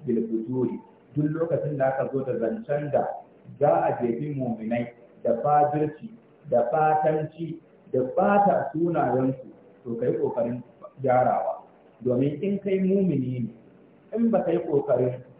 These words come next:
kiyaye mutuncin ɗan uwanka ba, to, in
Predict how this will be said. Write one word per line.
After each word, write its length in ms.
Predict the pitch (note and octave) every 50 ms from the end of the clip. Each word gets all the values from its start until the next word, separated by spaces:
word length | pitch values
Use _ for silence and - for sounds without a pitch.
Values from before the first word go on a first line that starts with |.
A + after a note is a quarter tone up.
| _ - - _ _ _ - _ _ _ _ - -
kiyaye 600 | G#3+ A#3 A3 G3 F3 D3+ C#3+ D3 D3 C#3+ C3+ C3+
mutuncin 760 | C#3+ D3 F3 F#3 F#3 G3 G3+ G#3+ G#3 - - F#3 D#3 C#3+ - -
ɗan 260 | D3 D3 D3 D3 D3 D3
uwanka 420 | D3 D3 D3 D3 D3 - - A#2+ -
ba, 100 | G#2 G2+ - - - - - - - - _ - -
to, 240 | C#3+ C#3 C3 - - - - - -
in 220 | G#3 G#3 G#3+ G#3